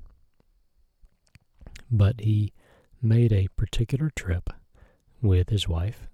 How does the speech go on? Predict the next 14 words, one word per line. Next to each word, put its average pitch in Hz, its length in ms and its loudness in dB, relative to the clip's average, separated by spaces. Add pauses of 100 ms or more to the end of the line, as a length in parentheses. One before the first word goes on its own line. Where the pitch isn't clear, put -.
and 92 240 -2
some 95 220 -2
other 95 320 -2 (520)
people 110 360 -4 (720)
to 101 560 4 (760)
the 98 80 0
Boundary 104 320 4
Waters, 85 500 -4 (920)
where 98 400 -2 (320)
he 92 280 -2
chronicles 107 920 -4 (140)
the 92 280 4
experience. - 840 -4 (420)
And 101 260 4